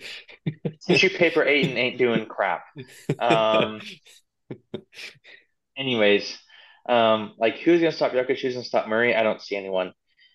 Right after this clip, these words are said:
Speaker 1: And then you have Aaron Gordon, who I think is a good third option, and he showed in, I think it was game four is when he went, he kind of went off and carried a little bit.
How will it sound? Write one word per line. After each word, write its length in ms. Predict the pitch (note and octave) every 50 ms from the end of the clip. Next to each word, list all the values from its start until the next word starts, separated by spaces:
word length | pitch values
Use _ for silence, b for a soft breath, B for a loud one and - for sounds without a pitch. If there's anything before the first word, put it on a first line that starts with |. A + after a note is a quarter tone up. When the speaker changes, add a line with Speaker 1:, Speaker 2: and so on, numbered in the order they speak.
| b b _ -
Speaker 1:
And 160 | A#2+ B2 B2
then 220 | B2 B2 A#2+ A#2
you 100 | A#2+ A#2+
have 340 | A#2+ A#2+ A#2 G#2+ - - - -
Aaron 240 | B2+ C#3 D3+ D3+ -
Gordon, 340 | C3 B2+ B2+ B2+ C3 A#2+
who 140 | A#2 B2 -
I 220 | - B2 D3+ - - _ _ -
think 180 | - B2 - - A2
is 140 | A2+ A#2+
a 60 | C3 B2
good 180 | - C#3+ C#3 -
third 160 | C#3 C#3 -
option, 340 | B2+ B2+ B2 - - D3 C#3
and 160 | - G#2+ G#2
he 120 | - - A2
showed 320 | - - - A2+ A#2+ A#2
in, 220 | A2+ A2 G#2+ - -
I 80 | G#2 G#2
think 240 | G2+ C3+ D#3 D#3+ -
it 40 | E3
was 160 | A#2+ G#2+ G#2+
game 240 | - A2+ A2 G#2 - -
four 400 | - A#2+ A2+ G#2 G2 F#2 - - -
is 120 | A2+ A#2
when 100 | A#2+ A2
he 120 | G#2+ A2+ G#2
went, 220 | G#2 G#2 F2+ - - _ _ _
he 120 | - - - -
kind 180 | - A#2 A2 G#2+
of 100 | G2 G#2
went 180 | G#2+ G#2 -
off 340 | - A2 G2+ G2 F2+ - -
and 120 | G#2+ F#2
carried 280 | - - - A2+ G#2+ G2
a 60 | F#2+
little 180 | G2 F#2+ F#2+ F#2
bit. 220 | - G2 G2 -